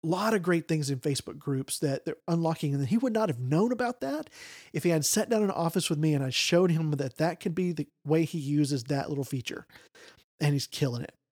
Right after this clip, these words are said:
And I'm so proud of him. <laughs> So, uh, that brings me to the ne-, second point. The, really the second point, uh, first point is train before you launch. Well, let's say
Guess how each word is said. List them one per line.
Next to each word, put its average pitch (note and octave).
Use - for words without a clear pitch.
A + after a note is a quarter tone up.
And C#3+
I'm C#3+
so -
proud C#3
of -
him. D3+
<laughs> D#3
So, E3
uh, D3+
that F#3+
brings G#3
me F#3
to E3+
the E3
ne-, -
second F#3
point. D#3+
The, E3
really F3
the C#3+
second D#3+
point, D#3
uh, D3
first F#3+
point D3+
is B2
train F#3
before D#3
you D3
launch. C#3+
Well, C#3+
let's E3+
say C3